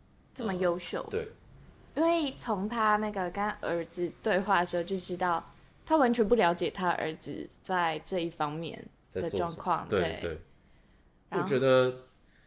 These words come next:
Speaker 2: 嗯，也，也许这个状况对于，哦，毕竟我们还年轻，但是对于一些就是在外打拼的父亲们来说，可能还蛮，可能是一件还蛮常见的事情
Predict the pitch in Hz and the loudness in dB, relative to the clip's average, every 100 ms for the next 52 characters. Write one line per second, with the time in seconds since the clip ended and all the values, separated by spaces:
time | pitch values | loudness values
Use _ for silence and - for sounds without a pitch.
0 | _ _ 120 107 104 98 98 98 110 - | _ _ -6 -4 -2 -4 -4 -6 -12 -20
1 | _ - - - - - _ _ _ _ | _ -20 -20 -20 -20 -20 _ _ _ _
2 | _ _ _ - 190 196 190 202 160 208 | _ _ _ 6 6 8 8 8 4 6
3 | 160 180 160 156 143 127 143 107 95 95 | 6 6 4 4 2 4 6 6 2 -2
4 | 95 98 - _ _ _ _ _ - - | -4 -8 -14 _ _ _ _ _ -20 -14
5 | 101 101 90 82 80 80 80 - 85 - | -8 -6 -6 -8 -10 -12 -16 -18 -18 -12
6 | - 113 117 135 135 113 104 113 110 107 | -6 -4 0 4 6 4 2 -2 2 4
7 | 101 104 107 107 104 - - - - 104 | 4 4 2 2 -2 -14 -20 -4 2 4
8 | 113 107 92 87 95 107 101 95 90 92 | 6 4 2 0 0 -2 0 0 0 -4
9 | - 117 - 113 95 95 90 87 87 - | -4 -4 -4 -6 -2 -4 -4 -6 -8 -4
10 | 90 90 95 - - - - _ - 98 | -2 -2 -6 -12 -20 -20 -20 _ -4 0
11 | 92 95 104 101 104 95 90 92 107 - | 2 2 4 2 2 0 0 -4 -8 -14
12 | _ _ - 120 117 143 127 135 123 95 | _ _ 2 2 4 2 4 4 4 2
13 | 101 98 107 101 - 101 101 123 117 98 | 2 2 -2 -6 -2 -2 0 2 2 0
14 | 92 104 90 - | -4 -6 -8 -10